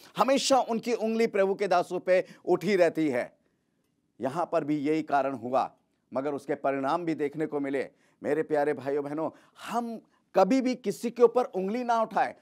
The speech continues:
पता नहीं परमेश्वर किससे क्या बात कर रहा है, पता नहीं परमेश्वर किसको क्या संदेश दे रहा है, आप नहीं जानते हैं, ये सिर्फ परमेश्वर जानता है। और जो परमेश्वर से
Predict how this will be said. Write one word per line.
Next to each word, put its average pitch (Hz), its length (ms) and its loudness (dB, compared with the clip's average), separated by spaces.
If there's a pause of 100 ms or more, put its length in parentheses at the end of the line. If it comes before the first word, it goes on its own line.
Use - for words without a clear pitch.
(140)
पता 254 180 2
नहीं 254 120 0
परमेश्वर 233 580 2
किससे 226 420 0
क्या 233 280 4
बात 226 260 0
कर 208 120 2
रहा 196 160 4
है, 139 220 0 (200)
पता 208 160 6
नहीं 247 100 2
परमेश्वर 226 460 4
किसको 233 400 4
क्या 233 420 2
संदेश 214 480 0
दे 202 160 2
रहा 175 200 4
है, 104 160 -4 (180)
आप 143 240 0
नहीं 151 140 -2
जानते 117 360 -4
हैं, 80 260 -14 (960)
ये 160 180 0
सिर्फ 202 440 0
परमेश्वर 170 540 0
जानता 131 380 -2
है। 80 320 -10 (420)
और 160 220 6 (180)
जो 196 220 8
परमेश्वर 190 560 4
से 208 320 6